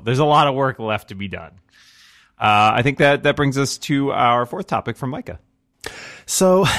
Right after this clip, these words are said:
Speaker 2: the other day I was cleaning, not my boxes, 'cause I keep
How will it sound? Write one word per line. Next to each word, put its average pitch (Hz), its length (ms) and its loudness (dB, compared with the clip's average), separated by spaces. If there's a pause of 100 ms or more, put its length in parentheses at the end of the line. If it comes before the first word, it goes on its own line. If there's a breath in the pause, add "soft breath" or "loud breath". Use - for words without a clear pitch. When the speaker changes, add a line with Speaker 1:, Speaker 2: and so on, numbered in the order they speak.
Speaker 2:
the 139 160 4
other 170 120 2
day 139 280 2
I 117 120 2
was 110 220 0
cleaning, 110 480 2
not 107 220 0
my 110 140 0
boxes, 104 520 -2
'cause 101 140 -4
I 101 40 -2
keep - 180 -4